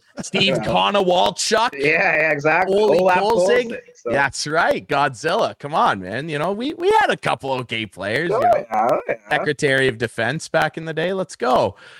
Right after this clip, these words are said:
Speaker 1: Uh,
Speaker 2: Absolutely.
Speaker 1: A K, we really appreciate your time. We know you got a jet. Uh, we really appreciate this.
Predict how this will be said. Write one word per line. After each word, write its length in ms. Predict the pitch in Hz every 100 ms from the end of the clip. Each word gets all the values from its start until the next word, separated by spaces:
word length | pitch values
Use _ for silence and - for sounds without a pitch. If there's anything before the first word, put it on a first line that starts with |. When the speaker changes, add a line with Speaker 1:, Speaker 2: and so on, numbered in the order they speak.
| -
Speaker 1:
Uh, 40 | 117
Speaker 2:
Absolutely. 320 | 151 147 -
Speaker 1:
A 120 | 160 190
K, 300 | 208 202 196
we 180 | 170 165
really 260 | 170 175
appreciate 480 | 170 - 170 151 165
your 100 | 156
time. 300 | 156 156 160
We 80 | 156
know 120 | 156
you 140 | 165 156
got 200 | 160 151
a 40 |
jet. 520 | 127 143 151 156 165 -
Uh, 200 | 139 131
we 100 | 131 123
really 320 | 147 165 160
appreciate 680 | 139 151 151 - 156 151 -
this. 340 | 151 151 -